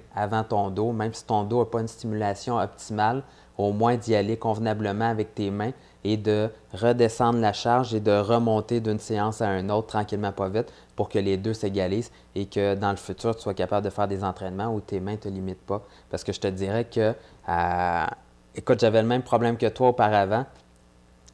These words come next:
et maintenant, mes mains ont, ont pas de difficulté à tenir la barre. Et, euh, je lève encore plus lourd que ça, mais mes mains sont capables de tenir la barre. Donc, euh, euh, c'est vraiment de l'entraînement de tes mains et, euh, tu vas finir par être capable.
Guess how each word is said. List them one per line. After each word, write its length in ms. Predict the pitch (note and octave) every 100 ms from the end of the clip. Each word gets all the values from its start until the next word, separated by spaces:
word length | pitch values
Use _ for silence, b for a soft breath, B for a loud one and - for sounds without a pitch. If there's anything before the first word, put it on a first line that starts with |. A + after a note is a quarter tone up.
| _ -
et 360 | A#2 A#2 A#2+ -
maintenant, 460 | A2 A2 - G#2+ A#2
mes 180 | A2
mains 260 | G2 G#2+ A2+
ont, 280 | G#2 G2 G2
ont 60 |
pas 140 | F#2+ A2
de 60 |
difficulté 560 | F#2+ - - G#2 F#2+ A2+
à 100 | G#2+
tenir 260 | G2 G#2+ G2
la 120 | G2
barre. 240 | F#2+ G2 G2 B B
Et, 220 | - F#2 F#2
euh, 220 | F2+ F#2+
je 240 | F#2 -
lève 160 | G#2 G#2
encore 300 | G#2 A2 G#2+
plus 180 | - G#2+
lourd 200 | A2 G#2+
que 120 | G#2+
ça, 220 | - B2+
mais 240 | B2 G#2+
mes 240 | G2 G2+ F#2+
mains 200 | G2 G#2
sont 160 | G#2+
capables 320 | G2+ G2 G#2+ G#2+
de 60 |
tenir 260 | F#2+ G#2+ G2+
la 100 | F#2+
barre. 220 | G2 G2+
Donc, 320 | G2 G2 F#2+
euh, 120 | G2 F#2+ B B B B -
euh, 260 | - F2 E2+
c'est 200 | - -
vraiment 280 | G2 G2+ A2
de 80 | A2
l'entraînement 600 | G#2 G2 G2 G#2 G2 G#2
de 120 | G#2
tes 220 | F#2+ G2+
mains 200 | F#2 F#2+ A2+ b _
et, 200 | F2 F#2
euh, 360 | F2+ F2+ F2+ F2+ - -
tu 80 |
vas 100 | -
finir 300 | F#2+ G2 G2
par 160 | G2 F#2
être 140 | F#2
capable. 340 | - F#2 F#2